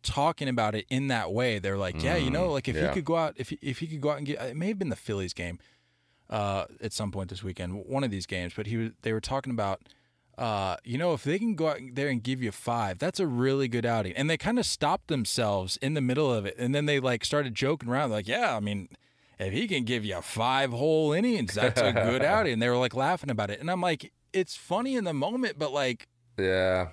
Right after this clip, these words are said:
Speaker 2: Well,
Speaker 1: like,
Speaker 2: there's,
Speaker 1: big
Speaker 2: I mean, there's
Speaker 1: picture, it's
Speaker 2: certain
Speaker 1: sad.
Speaker 2: circumstances where, where maybe it's, like, a four or five starter or a spot starter or, you know, a call up or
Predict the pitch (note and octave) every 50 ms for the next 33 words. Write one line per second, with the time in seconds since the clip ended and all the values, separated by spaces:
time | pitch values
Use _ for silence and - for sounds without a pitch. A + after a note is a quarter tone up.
0 | - - _ D#3 G3 G#3+ D3 C#3 A#2 - - - A3+ F#3 F3+ F3 F3+ F#3+ G#3+ A3
1 | G#3+ D3+ B2 - D#3+ D#3+ - - D3+ A3 F#3 A#2+ A#2+ A#2 A2+ - G#2 F#2 - -
2 | - F2 E2+ E2 - G2 F#2 E2 D#2+ F2 F#2+ F#2 F#2 F#2 - G#2+ G2+ G2+ G2 F#2+
3 | F#2+ - G#2+ A#2+ B2 A#2 A#2+ A2+ G#2 - - G#2 G2 F2+ F#2 E2+ D#2+ - - -
4 | F#2+ F2+ E2+ - - E2+ D#2+ D#2+ D2+ - - - D#2+ D2+ C2+ D2+ C#2+ - E2+ F2+
5 | F#2 - - - - F2+ F2 E2+ - - - - - E2+ E2 D#2 D#2 D#2 D2+ C#2+
6 | - - - - - - - - - A2 A2+ A2 A2+ - - A#2+ A2+ A2 G#2 G2
7 | - - - - F#2 F#2 F2+ F2+ E2+ E2 D#2+ D2 C2+ - - - - - G2+ G2
8 | G2 G2 G2 F#2+ -